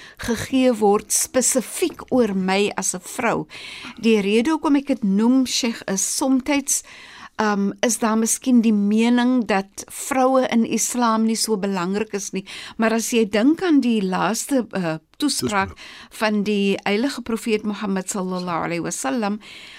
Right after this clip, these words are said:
Speaker 1: hy sê nie vir die vrouens byvoorbeeld, ek meen, hy, hy bedoel, ons weet dat ons moet ons,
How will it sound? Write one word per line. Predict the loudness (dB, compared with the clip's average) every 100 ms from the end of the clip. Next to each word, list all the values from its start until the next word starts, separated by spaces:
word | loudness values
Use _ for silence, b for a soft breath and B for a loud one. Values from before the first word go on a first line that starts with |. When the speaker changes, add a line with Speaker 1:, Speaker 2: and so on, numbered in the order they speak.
| B B
Speaker 1:
hy | 0 2
sê | 2 4 4 4
nie | 2
vir | 2 0
die | 0
vrouens | 0 2 4 4 4 4
byvoorbeeld, | 2 2 2 2 0 0
ek | -2 0
meen, | 2
hy, | 2 0 -6 -8
hy | -2 0 -2
bedoel, | -2 2 4 6 4 4
ons | 2 2 2
weet | 2 2
dat | 0 -2
ons | -2 -2
moet | -4 -4 -2
ons, | -2 -2